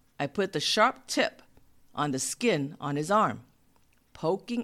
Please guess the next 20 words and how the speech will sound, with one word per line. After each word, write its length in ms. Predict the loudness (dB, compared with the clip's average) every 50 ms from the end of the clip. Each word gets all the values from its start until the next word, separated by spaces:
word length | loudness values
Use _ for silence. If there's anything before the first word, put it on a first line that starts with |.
| -4
into 260 | -4 -6 -4 -2 -2 -2
his 220 | 0 -2 -2 -2
skin. 500 | -4 -8 -8 -8 -8 -6 -6 -6 -8 -14 -20 _ _ _ _ _ _ _ _ _ _ _ _ _ _ _ _ _ _
And 220 | -4 -2 0 0 0
still, 760 | 0 -2 -2 0 2 4 8 8 10 10 8 6 4 -4 -12 _ _ _
he 200 | -4 -2 -2 0
didn't 380 | 4 4 4 4 4 4 2 4
budge. 680 | 8 10 12 12 12 10 8 6 2 -4 -10 -12 -14 -18 _ _ _ _ _ _ _ _ _ _ _ _ _ _ _ _ _ _ _ _
Finally, 720 | -4 2 6 8 8 8 6 4 4 2 2 0 -2 -2 -6 -14 -20 _ -20 -14 -6 -2
he 120 | 0 2
had 140 | 2 2 0
a 40 | 0
serious 680 | -4 -4 0 4 4 6 6 6 4 4 2 0 -4
face 580 | -8 -4 0 0 0 0 0 -4 -8 -10 -12 -16 -18 -8 -2
on 480 | 0 2 2 2 0 -2 -4 -8 -10 -12 -10
and 200 | -6 -6 -4 -4
said, 420 | -2 0 0 2 0 0 -2 -8 _ _ -20 _ _ -20 -20 _ _ -20 _ _ -20 -20 _ _ _ _ _ -20 -10 -4
"Let's 240 | -2 -2 -2 -2 0
get 180 | 0 0 0 2
married." 540 | 0 0 2 2 2 0 0 -2 -4 -8